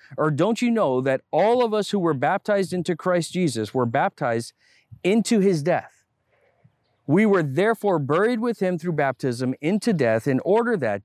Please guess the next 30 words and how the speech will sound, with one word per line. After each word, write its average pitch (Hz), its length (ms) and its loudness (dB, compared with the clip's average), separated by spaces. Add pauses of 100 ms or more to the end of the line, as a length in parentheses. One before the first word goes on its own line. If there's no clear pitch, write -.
(120)
just 180 280 -2
as 226 120 -2
Christ 190 320 -2
was 147 180 -4
raised 160 320 0
from 175 160 -2
the 160 100 0
dead 147 260 0
through 143 160 -2
the 131 80 2
glory 165 440 2
of 135 120 0
the 127 80 -2
Father, 185 500 -2 (920)
we 147 200 2
too 107 440 0 (340)
may 117 140 2
live 113 460 0 (340)
a 113 100 -2
new 110 160 2
life." 104 400 -2 (360)
And 131 120 0
so 147 220 2
in 226 280 2
baptism, 110 720 -4 (200)
we 175 260 4
identify 180 760 0
with 147 220 0
Jesus' 165 520 -4
burial 196 680 -2